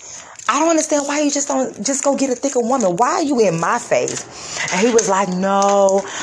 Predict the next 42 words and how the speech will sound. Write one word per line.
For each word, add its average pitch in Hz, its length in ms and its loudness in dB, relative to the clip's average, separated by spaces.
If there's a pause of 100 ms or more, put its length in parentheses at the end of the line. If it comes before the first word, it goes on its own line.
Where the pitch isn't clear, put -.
(140)
I'm 208 260 2
just 208 320 0
playing 202 500 2
this, 190 220 0
that, 202 180 2
and 196 100 0
the 185 80 -2
third. 185 680 0 (520)
And, 165 560 0
um, 160 560 0
I 180 120 2
don't 202 380 2
really 208 220 2
mean 185 300 0
that. 180 380 2
You're 190 100 2
beautiful, 180 540 0
this, 175 200 -4
that, 185 120 -2
and 175 100 -4
the 175 60 -6
third, 165 320 -2
just 165 180 -8
the 185 80 -4
way 170 160 -4
you 175 140 -4 (160)
are, 156 440 -2 (120)
yada, 160 340 -2
yada, 151 260 -2
yada, 143 300 -2
yada, 143 260 -2
yada." 135 340 -4 (360)
It 160 80 -2
was 156 160 -2
all 156 320 0 (100)
B 156 160 -4
S 147 140 -6
because 139 580 -6 (540)
he 202 260 -2
had 175 260 -2
been 151 180 -4
caught. 110 420 -4